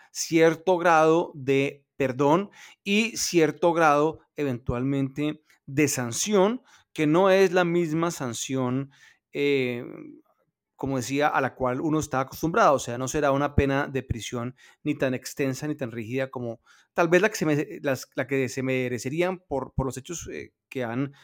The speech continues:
cometido, pero, pero, pues, dadas las circunstancias, hay que buscar, eh, digamos, eh, eh, soluciones mucho más, mucho más prácticas. También se ha encontrado que el, em,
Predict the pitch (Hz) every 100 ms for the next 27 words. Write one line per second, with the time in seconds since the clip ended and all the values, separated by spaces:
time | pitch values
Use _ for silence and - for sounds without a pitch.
0 | - - 180 208 208 175 202 190 139 113
1 | _ _ _ _ 135 120 123 127 147 147
2 | 120 - 110 110 139 139 _ _ - 123
3 | 117 127 127 - 131 123 135 _ _ -
4 | 135 127 123 113 101 - _ _ - 135
5 | 120 113 135 131 143 120 107 - - 123
6 | - 135 127 135 135 135 135 127 127 -
7 | _ _ _ _ 131 123 135 135 127 151
8 | 123 - - - - _ - - _ -
9 | 147 170 170 226 220 233 208 180 160 233
10 | - _ _ _ - 165 196 - _ _
11 | 151 147 143 139 135 131 127 123 117